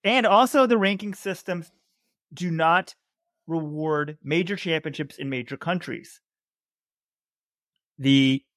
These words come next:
I always say Belize, poor little Belize, I pick on Belize. The Belize championships are treated the exact same as the U S A championships. So you're a pretty good college runner, you're coming through the ranks, you're Cole Hocker,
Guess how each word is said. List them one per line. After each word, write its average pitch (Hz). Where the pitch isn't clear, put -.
I 123
always 143
say 196
Belize, 190
poor 160
little 170
Belize, 139
I 127
pick 143
on 147
Belize. 127
The 131
Belize 170
championships 180
are 165
treated 160
the 143
exact 147
same 151
as 127
the 143
U 143
S -
A 147
championships. -
So 135
you're 147
a 131
pretty 214
good 202
college 202
runner, 208
you're 156
coming 202
through 202
the 180
ranks, 196
you're 160
Cole 202
Hocker, 190